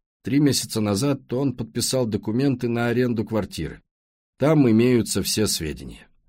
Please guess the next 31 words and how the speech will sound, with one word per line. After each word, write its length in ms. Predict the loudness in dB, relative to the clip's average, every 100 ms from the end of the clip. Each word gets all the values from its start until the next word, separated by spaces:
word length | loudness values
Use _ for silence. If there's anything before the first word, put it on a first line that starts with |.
| _
Появившийся 760 | 0 2 2 2 0 -2 0
лейтенант 640 | 0 0 0 0 0 -2 -2
очень 360 | 0 0 0 2
вовремя 460 | 2 2 0 0
протянул 480 | 0 -2 0 0 2
ему 240 | 2 2
листок 400 | 2 0 0 -2
бумаги. 540 | -2 -2 -2 -4 -10 -20 _ _ _ _ _
Ксерокс 440 | -4 4 4 4 0
слегка 600 | -2 -2 0 0 2 0
смазался, 720 | 0 0 0 0 -2 -6 -8 -14 -20 -10
но 180 | 2 6
имя, 300 | 6 6 4
напечатанное 760 | 4 2 0 0 2 2 2 2
сверху, 580 | 2 2 0 0 -4 -4 -14 2
можно 420 | 8 8 8 4
было 240 | 4 4 4
прочитать. 720 | 0 -2 -2 -6 -8 -12 -20 _ _ _ _
Детектив 520 | -4 -2 -2 -4 -2
задумался. 720 | 0 0 0 -2 -6 -10 -12 -18 _
Он 200 | 2 6
не 100 | 8
мог 300 | 8 6 4
отделаться 600 | 0 2 2 2 2 2 2
от 120 | 2
ощущения, 640 | -2 -4 -4 0 2 2
что 240 | 0 0 -2
где-то 440 | 0 0 0 2
его 300 | 2 2 0
уже 240 | 0 0
слышал, 600 | -2 -2 -2 -2 -4 -8